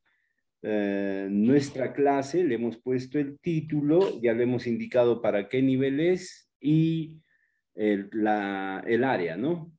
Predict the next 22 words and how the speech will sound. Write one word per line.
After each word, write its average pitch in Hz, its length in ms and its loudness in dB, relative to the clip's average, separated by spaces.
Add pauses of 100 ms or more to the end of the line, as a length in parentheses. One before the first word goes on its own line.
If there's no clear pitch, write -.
(220)
Ya. - 360 -14 (320)
Ahora, 139 560 2 (360)
fíjate, 151 560 0
lo 123 200 0
que 120 100 4
vamos 127 420 4
a 117 120 4
trabajar 113 680 -2
es 151 240 2
lo 120 160 -2
que 110 100 -4
dice 127 240 -4
aquí, 95 260 -6
¿ve? 92 220 -4 (260)
Puras 226 720 -2
diapositivas, 139 1200 0
como 90 220 -4
estamos 123 420 -4
en 120 120 0
el 120 100 0
durante, 123 640 0 (540)
¿ya? 110 440 2